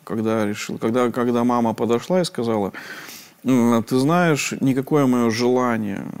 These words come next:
пол-, чтобы ты получил высшее образование, не сравнится с тем, чтобы я хочу, чтобы ты рос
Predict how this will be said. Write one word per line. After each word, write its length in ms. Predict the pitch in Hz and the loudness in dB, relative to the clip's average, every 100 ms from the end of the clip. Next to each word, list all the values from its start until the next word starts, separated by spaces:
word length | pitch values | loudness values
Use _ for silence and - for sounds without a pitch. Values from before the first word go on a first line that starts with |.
| - | -10
пол-, 260 | - - | -8 -8
чтобы 260 | - - 113 | -8 -4 -2
ты 100 | 113 | -2
получил 380 | 113 113 - 113 | -2 -4 -2 -2
высшее 300 | 107 - 107 | -2 -2 -4
образование, 580 | 123 131 175 196 175 131 | -4 -2 0 2 0 0
не 260 | 123 127 117 | 2 2 0
сравнится 500 | - 123 127 113 113 | -2 0 0 -2 -6
с 80 | |
тем, 240 | - 180 190 | -2 0 0
чтобы 380 | - - 110 120 | -2 -4 0 0
я 80 | |
хочу, 260 | 120 110 180 | 0 -2 -4
чтобы 320 | 170 120 107 | -4 -4 -4
ты 160 | 110 147 | -2 0
рос 340 | 131 123 120 | 2 2 0